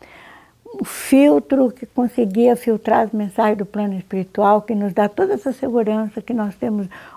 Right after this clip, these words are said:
hoje, depois da codificação. Pois bem, o Chico,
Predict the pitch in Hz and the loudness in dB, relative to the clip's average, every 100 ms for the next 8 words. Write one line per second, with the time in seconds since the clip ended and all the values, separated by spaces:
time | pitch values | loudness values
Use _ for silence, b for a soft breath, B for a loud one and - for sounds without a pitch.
0 | - 202 208 220 190 208 208 - 208 202 | -2 4 6 6 2 0 0 2 0 0
1 | - 208 - 220 214 190 208 - - _ | -2 -4 -2 -4 -4 -6 -10 -10 -14 _
2 | _ _ _ b b b b b 480 359 | _ _ _ b b b b b -2 2
3 | 247 285 427 - 285 302 415 - 208 | 2 2 -2 -2 2 4 2 -2 -10